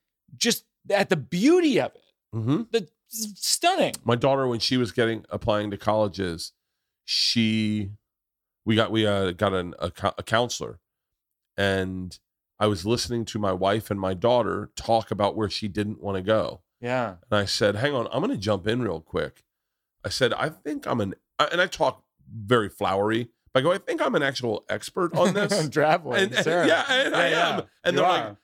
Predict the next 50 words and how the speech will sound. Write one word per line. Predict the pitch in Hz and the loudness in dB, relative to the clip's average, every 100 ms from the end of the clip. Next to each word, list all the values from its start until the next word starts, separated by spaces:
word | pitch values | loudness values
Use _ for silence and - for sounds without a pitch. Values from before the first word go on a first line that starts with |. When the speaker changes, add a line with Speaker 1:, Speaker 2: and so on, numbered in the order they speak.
| - | -4
Speaker 2:
and | 147 | -2
Georgia's | 147 147 143 | -2 -2 -2
like, | 135 | -2
"Dad, | 160 143 120 - _ - | 2 0 0 -10 _ -2
just | 180 - | 0 0
'cause | 175 | -2
you | 156 | 0
worked | 151 113 | -2 -2
at | |
Travel | 127 127 127 | 0 0 2
Channel." | 117 113 | -2 0
I | |
go, | 139 | 2
"No, | 208 | 2
hold | 202 302 | 2 0
on. | 240 82 - _ _ _ _ | 0 -6 -14 _ _ _ _
I | 170 | 0
have | 277 202 - | 0 -2 -8
traveled. | 180 220 220 143 120 - | 0 2 2 -2 -4 0
I've | 202 | 0
been | 254 220 | 2 0
to | 180 | 2
every | 147 147 147 | 2 2 0
state. | 139 226 196 | 0 0 2
Speaker 1:
Every | 120 143 | 2 0
Speaker 2:
I've | |
been | 156 | 2
to | - | 0
Speaker 1:
state, | - | 2
Speaker 2:
every | 175 - | 0 0
Speaker 1:
yeah. | 170 | 0
Speaker 2:
state. | 196 185 - _ _ | 2 0 -2 _ _
I've | 160 | 0
been | 185 202 | 2 0
to | 180 196 | 0 -2
every, | 214 190 - | -2 -6 -2
almost | 165 262 165 | 0 2 0
every | 156 143 | -2 -2
capital. | 147 170 170 135 117 _ _ | 0 0 0 -4 -4 _ _
I've | 185 | 0
been | 156 147 | 2 0
to | 175 | 0
a | |
lot | 143 147 | 2 0
of | |
these | 131 117 | -2 -4
colleges | - 226 277 180 127 | -4 0 2 0 -4
you're | 107 | -6
talking | 113 107 104 | -4 -4 -4
about." | 107 104 95 | -2 0 -2